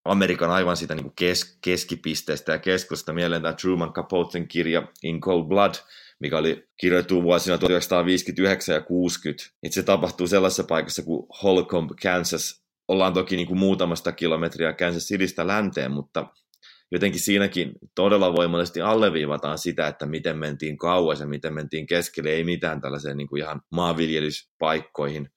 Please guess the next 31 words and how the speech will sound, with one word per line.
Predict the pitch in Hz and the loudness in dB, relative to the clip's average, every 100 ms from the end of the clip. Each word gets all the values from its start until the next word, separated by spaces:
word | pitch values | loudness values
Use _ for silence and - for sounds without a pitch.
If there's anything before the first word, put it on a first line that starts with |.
| _ _ _ _ | _ _ _ _
Et | 69 | -4
jos | 80 | 0
ajattelee | 92 98 95 82 | 2 2 2 2
sitä | 80 85 82 | 2 2 4
aikaa, | 98 92 85 76 69 - _ | 4 2 0 -2 -4 -10 _
milloin | 87 80 80 | -4 -2 0
tää | 80 | 0
Lamar | 85 85 85 90 | 2 2 0 -2
Huntinkin | 90 85 82 69 - | -2 -2 -4 -6 -2
kehitys | 87 78 78 - _ _ | 0 0 -6 -12 _ _
rupesi | - 78 82 - | -8 -6 -6 -4
silleen | 76 78 | -4 -4
niinku | 82 73 | -4 -4
tavallaan | 82 82 82 80 - _ _ - | -2 0 0 -2 -8 _ _ -2
jylläämään, | 95 98 87 78 73 | 2 4 4 0 -2
niin | 76 | -4
se | 73 | -2
oli | 82 | -2
kuitenkin | - 92 90 85 80 | -2 -2 -2 -2 0
vielä | 87 85 | 0 0
jotenkin | 87 85 85 - _ _ - - | -2 -4 -6 -8 _ _ -20 -4
isompi | 95 113 104 80 | 0 2 2 0
maa | 73 | -2
henkisesti. | 82 92 - 78 - - - _ - | -2 -2 -2 -6 -6 -10 -14 _ -8
Ja | 80 | -2
ne | |
välimatkat | 85 92 90 82 - - | 2 2 2 -2 -8 -6
tuntui | 95 95 85 | -2 -2 -2
paljon | 71 73 76 | -2 -2 -4
isommilta | 80 82 71 73 71 73 | -4 -4 -4 -4 -6 -6
ja | 71 | -6